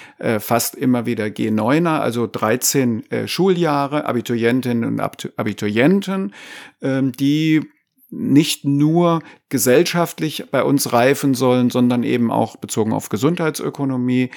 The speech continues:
Und das funktioniert hervorragend. Ein großes Anliegen, da machen wir gerade jetzt auch eine Initiative, äh, war insbesondere einem, von einem Kollegen und mir immer schon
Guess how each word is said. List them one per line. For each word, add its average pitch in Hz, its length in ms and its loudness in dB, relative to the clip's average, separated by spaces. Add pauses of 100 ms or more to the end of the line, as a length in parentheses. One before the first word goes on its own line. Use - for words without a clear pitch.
(180)
Und 107 160 -4
das - 380 -6
funktioniert 123 640 0
hervorragend. 135 800 0 (340)
Ein 127 140 2
großes 180 480 2
Anliegen, 147 600 2
da 117 100 -2
machen 127 300 2
wir 131 120 0
gerade 120 320 0
jetzt 120 280 -4
auch 113 240 -4
eine 120 80 -2
Initiative, 147 960 -4 (520)
äh, 123 280 0
war 123 640 -2 (340)
insbesondere 127 840 -2
einem, 117 260 0
von - 260 -4
einem 113 480 -2
Kollegen 135 420 2
und 113 160 0
mir 143 520 4
immer 151 280 2
schon 135 340 -2